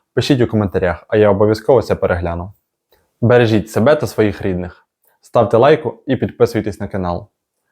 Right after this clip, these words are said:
Скоро побачимось. С-, ні. Створіть ом-, а, ну? Розумію, зараз складно.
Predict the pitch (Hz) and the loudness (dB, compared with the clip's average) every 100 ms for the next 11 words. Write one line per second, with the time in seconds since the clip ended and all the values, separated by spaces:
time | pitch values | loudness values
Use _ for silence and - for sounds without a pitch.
0 | _ _ _ - 147 147 151 151 151 - | _ _ _ -2 0 2 4 2 2 -4
1 | 101 - _ _ _ _ _ _ _ _ | -12 -20 _ _ _ _ _ _ _ _
2 | _ - - - - - - - _ - | _ 0 2 2 0 -2 -4 -10 _ -20
3 | - _ - - - 110 95 92 - - | -20 _ -18 -16 -6 -4 -4 -6 -10 -10
4 | - - - - - _ _ _ _ _ | -10 -12 -14 -18 -20 _ _ _ _ _
5 | _ _ _ _ _ _ - - 123 113 | _ _ _ _ _ _ -8 2 2 4
6 | 101 104 - 113 110 - 120 120 175 208 | 0 -4 -8 -10 -10 -8 -6 -4 -4 -8
7 | _ _ _ _ 123 127 123 104 107 - | _ _ _ _ 2 4 4 2 -2 -10
8 | - 98 98 127 - 101 87 98 98 | -10 -2 0 0 -2 -2 -2 -2 -12